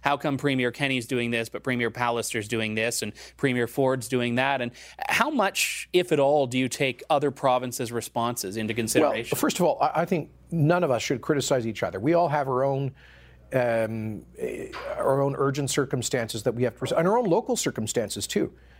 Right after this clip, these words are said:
Speaker 1: Mm-hmm.
Speaker 2: You know, I, I recall the, some of the, the, the, the s-, so-called smart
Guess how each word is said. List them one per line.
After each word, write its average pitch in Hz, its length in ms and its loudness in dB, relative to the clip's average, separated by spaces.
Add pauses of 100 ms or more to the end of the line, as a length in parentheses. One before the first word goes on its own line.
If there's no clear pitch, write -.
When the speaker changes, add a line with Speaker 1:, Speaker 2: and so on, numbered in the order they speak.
(140)
Speaker 1:
Mm-hmm. 131 160 -16
Speaker 2:
You 131 60 4
know, 135 140 2
I, 147 360 2
I 143 80 2
recall 156 440 2 (240)
the, 131 60 -2
some 175 180 4
of 170 60 2
the, 131 180 4 (100)
the, 127 180 0 (120)
the, 123 260 0
the 135 140 2
s-, 117 180 -4 (480)
so-called 143 500 2
smart 135 480 0